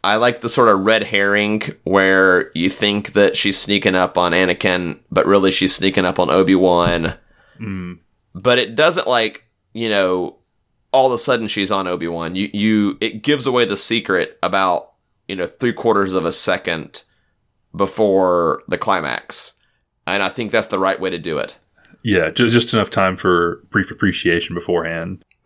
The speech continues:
Speaker 1: 'Cause I think so many movies would do this all exactly the same way, but then not give us that extra second to realize what, what's happened.
Speaker 2: Yeah, and then you,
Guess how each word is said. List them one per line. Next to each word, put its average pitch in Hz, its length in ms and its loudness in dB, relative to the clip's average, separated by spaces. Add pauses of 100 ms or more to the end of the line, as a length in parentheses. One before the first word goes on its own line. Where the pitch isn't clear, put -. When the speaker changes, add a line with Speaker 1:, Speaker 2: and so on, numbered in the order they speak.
(260)
Speaker 1:
'Cause - 80 -6
I 139 60 4
think 165 140 0
so 151 240 2
many 165 240 2
movies 127 760 0 (480)
would 120 180 0
do 139 160 4
this - 400 -2 (180)
all 123 320 4
exactly 113 380 -2
the 104 100 -4
same 95 300 -2
way, 92 600 2 (580)
but 92 260 -2
then 104 600 0
not 113 260 0
give 107 160 -4
us 98 140 -2
that 92 140 2
extra 87 320 -2
second 82 680 -2
to 98 140 -4
realize 92 680 0 (180)
what, 95 280 -2
what's 92 280 0
happened. - 500 -8 (560)
Speaker 2:
Yeah, 95 300 2
and 101 120 0
then 98 140 2
you, 90 200 -2